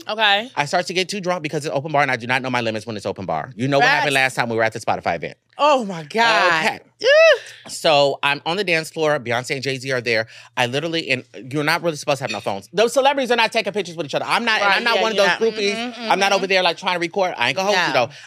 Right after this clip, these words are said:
Speaker 2: I wanted this memory for me. So
Speaker 1: Period.
Speaker 2: I had my phone, and I put it to the side of my pocket, and I snuck a video of Beyonce and Jay-Z dancing, like, right next to me.
Speaker 1: Mm.
Speaker 2: Tiffany Haddish, the big ass, gonna come and starts twerking in front of my phone. She basically was trying to save me, like,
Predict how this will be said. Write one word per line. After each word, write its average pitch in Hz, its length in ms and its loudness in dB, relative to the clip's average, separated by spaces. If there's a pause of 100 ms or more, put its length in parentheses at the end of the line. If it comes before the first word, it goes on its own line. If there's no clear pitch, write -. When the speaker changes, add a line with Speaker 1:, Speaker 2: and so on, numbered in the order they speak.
Speaker 2:
I 147 100 0
wanted 170 340 0
this 160 180 -10
memory 139 440 -4
for 123 180 -2
me. 110 340 -6 (640)
So 196 260 2
Speaker 1:
Period. 123 420 -4
Speaker 2:
I 143 60 -2
had 160 340 -2
my 233 160 -2
phone, 185 320 0
and - 160 -2
I - 40 0
put 170 160 -6
it 165 100 -12
to 180 100 -6
the 170 40 -6
side 160 220 -2
of 160 60 -6
my 151 100 -4
pocket, 139 400 -4 (220)
and 131 120 -4
I 123 80 -2
snuck 156 300 -6
a 156 40 -8
video 139 280 -2
of 113 80 -6
Beyonce 123 380 -2
and 117 80 -8
Jay-Z 113 320 -8
dancing, 107 340 -4
like, 92 160 -6
right 95 160 -2
next 98 200 -8
to 101 100 -8
me. 85 240 -14
Speaker 1:
Mm. 330 300 -8
Speaker 2:
Tiffany 233 360 0
Haddish, 180 320 2
the 135 60 -8
big 151 180 0
ass, 135 240 0
gonna 123 140 -6
come 180 300 -2
and 139 60 -6
starts 123 240 -4
twerking 190 260 0
in 180 80 -6
front 170 160 -4
of 160 60 -6
my 156 120 -2
phone. 113 400 -2 (380)
She 254 340 -4
basically 180 580 0
was 160 100 -4
trying 147 180 4
to 120 60 -2
save 135 240 2
me, 113 120 -8
like, 90 160 -12